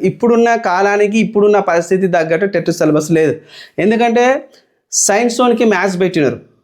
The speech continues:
అది అవసరమే లేదు. హిందోనికి సోషల్ పెట్టినారు, మనకు అవసరం లేదు. తెలుగునికి సోషల్ పెట్టినారు, అది అవసరమే లేదు.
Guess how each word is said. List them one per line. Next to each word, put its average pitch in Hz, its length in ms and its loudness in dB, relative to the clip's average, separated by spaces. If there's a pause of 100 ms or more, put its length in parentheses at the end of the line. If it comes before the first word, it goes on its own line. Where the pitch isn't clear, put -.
(160)
అది 165 120 0
అవసరమే 175 420 0
లేదు. 151 240 0
హిందోనికి 240 520 2
సోషల్ 196 400 0
పెట్టినారు, 170 360 0
మనకు 165 200 -2
అవసరం 185 340 0
లేదు. 151 200 -2
తెలుగునికి 233 540 0
సోషల్ 202 400 0
పెట్టినారు, 180 320 2
అది 160 120 2
అవసరమే 180 480 2
లేదు. 147 580 2